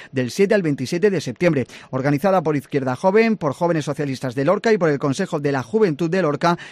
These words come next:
Está encargada de recoger materiales básicos y electrónicos escolares en beneficio de Cruz Roja.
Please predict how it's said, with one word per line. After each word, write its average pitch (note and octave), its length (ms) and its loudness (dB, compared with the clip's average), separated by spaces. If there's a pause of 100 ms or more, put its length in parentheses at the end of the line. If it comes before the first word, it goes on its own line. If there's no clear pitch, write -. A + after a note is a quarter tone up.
(120)
Está B2+ 260 -4
encargada F3 720 0
de E3 320 -2
recoger D#3+ 420 -2
materiales D#3 480 0
básicos E3 460 -2
y G3+ 180 -4
electrónicos F3 840 0 (320)
escolares D#3 600 0 (160)
en C3+ 140 0
beneficio F3 580 0
de C3+ 180 -4
Cruz G3 300 0
Roja. C#3 380 -4